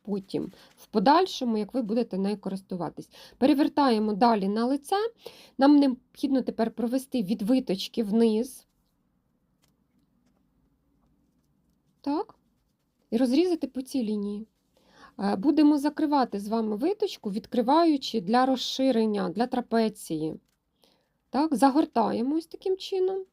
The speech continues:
і притуляємо ось сюди.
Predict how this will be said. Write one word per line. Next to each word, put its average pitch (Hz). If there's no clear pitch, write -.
і 320
притуляємо 226
ось -
сюди. 320